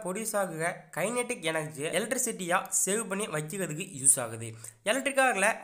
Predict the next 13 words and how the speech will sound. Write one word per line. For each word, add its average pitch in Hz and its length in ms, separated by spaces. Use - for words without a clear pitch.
ஆக்சிலேட்டர்ல 233 580
இருந்து 190 220
காலை 196 260
எடுத்த 220 300
உடனே 165 280
ரீஜெனரேட்டிவ் 180 640
ப்ராசஸ் 147 320
ஸ்டார்ட் 143 320
ஆகிரும். 113 400
இதுல 233 240
இன்ட்ரெஸ்டிங்கான 240 720
விஷயம் 208 300
என்னன்னு 208 260